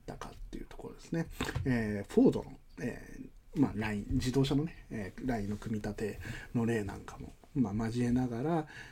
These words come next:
えー、語られています。えー、まあ、ボストンコンサルのね、シーイーオーが論-、書いてる論文ですから、あの、基本的にはね、経営、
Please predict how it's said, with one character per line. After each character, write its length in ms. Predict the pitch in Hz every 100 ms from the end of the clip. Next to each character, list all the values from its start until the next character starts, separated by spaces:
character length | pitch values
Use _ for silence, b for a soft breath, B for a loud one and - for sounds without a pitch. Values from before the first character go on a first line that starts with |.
| -
え 240 | 131 104 -
ー、 160 | -
語 80 | 98
ら 80 | 95
れ 120 | 92
て 120 | -
い 80 | -
ま 120 | -
す。 140 | - - B B -
え 40 | 139
ー、 220 | 110 - - _ -
ま 120 | 160
あ、 100 | 104 - - -
ボ 120 | -
ス 60 | -
ト 100 | 196
ン 80 | 262
コ 100 | 311
ン 60 |
サ 120 | 302 131
ル 100 | 113
の 120 | 101
ね、 220 | 110 -
シ 220 | - -
ー 20 | 135
イ 40 | - -
ー 60 |
オ 120 | 170
ー 40 | 123
が 140 | 92
論-、 220 | 107 120 135
書 80 | 147
い 40 |
て 100 | 151
る 100 | 120
論 160 | 107 110
文 160 | 120 113
で 100 | 120
す 120 | -
か 100 | 98
ら、 200 | 98 101 B B B -
あ 160 | 117
の、 220 | 107 - - - -
基 100 | -
本 160 | 170 247
的 180 | 269 277
に 120 | 262
は 100 | 92
ね、 220 | 90 - -
経 140 | 127
営、 340 | 107 95 90